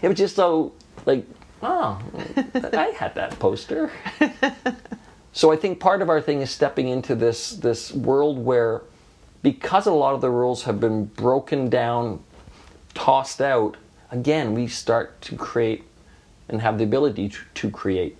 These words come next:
Speaker 1: new rules. Companies like ours that have an ethical base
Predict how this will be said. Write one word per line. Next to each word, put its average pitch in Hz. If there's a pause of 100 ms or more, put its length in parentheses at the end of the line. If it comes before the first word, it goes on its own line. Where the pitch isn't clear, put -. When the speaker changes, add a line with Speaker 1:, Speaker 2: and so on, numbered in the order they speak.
Speaker 1:
new 113
rules. 110 (920)
Companies 170
like 147
ours 123
that 117
have 107
an 110
ethical -
base 113